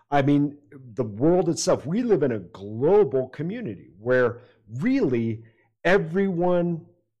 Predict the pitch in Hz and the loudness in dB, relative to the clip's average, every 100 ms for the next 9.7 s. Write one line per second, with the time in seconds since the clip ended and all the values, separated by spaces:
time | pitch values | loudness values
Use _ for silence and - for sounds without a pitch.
0 | _ _ _ _ _ - 151 135 147 190 | _ _ _ _ _ -2 0 2 2 2
1 | 180 175 170 160 - 165 156 151 156 139 | 0 0 2 2 0 0 2 0 0 2
2 | 135 131 147 117 113 - - 135 147 139 | 0 -2 -6 -8 -10 -12 -6 -2 0 -2
3 | 135 123 110 120 107 110 107 90 - - | -2 -4 -4 -4 -4 -4 -6 -8 -14 -20
4 | _ _ _ _ _ 139 139 120 - - | _ _ _ _ _ 2 4 4 -2 -16
5 | _ _ _ _ _ _ _ - 123 - | _ _ _ _ _ _ _ -2 -2 -6
6 | _ _ - 196 208 185 165 143 120 113 | _ _ -2 0 2 2 2 0 -2 -6
7 | 131 131 123 120 117 123 _ _ 139 151 | -6 -4 -4 -4 -8 -12 _ _ -2 0
8 | 151 139 139 127 113 110 - _ - 110 | 2 2 0 -2 -6 -14 -20 _ -10 0
9 | 131 104 87 98 98 _ 120 | 0 0 -4 -12 -14 _ -20